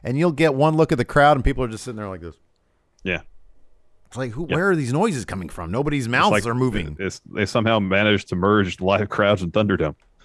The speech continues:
Speaker 1: Right? Oh.
Speaker 2: And if only if they can have prompts up, uh, like, behind the hard cam to do thumbs up and thumbs down for the
Speaker 1: Yeah.
Speaker 2: live crowd. I'm sure Vince would be all about that.
Speaker 1: People just doing this shit.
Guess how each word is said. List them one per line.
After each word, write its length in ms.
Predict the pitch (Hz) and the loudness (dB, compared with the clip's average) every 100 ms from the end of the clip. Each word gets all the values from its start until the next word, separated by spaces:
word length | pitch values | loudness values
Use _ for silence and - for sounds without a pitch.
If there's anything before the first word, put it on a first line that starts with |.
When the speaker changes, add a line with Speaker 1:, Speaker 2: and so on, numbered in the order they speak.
| _ - - | _ -20 -2
Speaker 1:
Right? 540 | 117 175 330 - - - _ - _ 107 | 2 4 4 0 -6 -10 _ -20 _ -8
Oh. 100 | 110 | -4
Speaker 2:
And 100 | 85 | 0
if 200 | 104 101 | 0 2
only 240 | 123 120 | 2 4
if 80 | 107 | 2
they 100 | 117 | 2
can 100 | 110 | 2
have 160 | 107 - | 0 0
prompts 400 | - 117 117 - | 2 2 0 0
up, 200 | 92 - | -2 -2
uh, 140 | 92 | -2
like, 200 | 87 92 | -2 -2
behind 300 | 92 101 101 | -2 -2 0
the 60 | 90 | 0
hard 240 | 107 101 | 0 0
cam 220 | 101 90 90 _ _ | -2 -2 -4 _ _
to 60 | - | -4
do 140 | 104 | -2
thumbs 340 | 104 117 110 95 | 0 0 0 0
up 160 | 101 | 0
and 120 | 95 - | -2 -2
thumbs 260 | 110 90 | -2 -2
down 280 | 92 98 113 | -2 -2 -2
for 80 | 95 | 0
the 60 | |
Speaker 1:
Yeah. 140 | 117 101 | 0 0
Speaker 2:
live 160 | 78 | -2
crowd. 220 | - 85 82 | -4 -6 -6
I'm 60 | |
sure 160 | - 87 | -8 -8
Vince 220 | 87 98 | -6 -8
would 80 | - | -4
be 80 | 95 | -2
all 140 | 95 | 0
about 220 | 80 76 | -2 -4
that. 260 | 98 87 - _ _ _ _ _ _ _ _ _ _ | -6 -6 -10 _ _ _ _ _ _ _ _ _ _
Speaker 1:
People 220 | - 73 | -14 -12
just 140 | 69 64 | -12 -10
doing 180 | 69 | -10
this 140 | 67 67 | -12 -12
shit. 300 | - 73 | -14 -14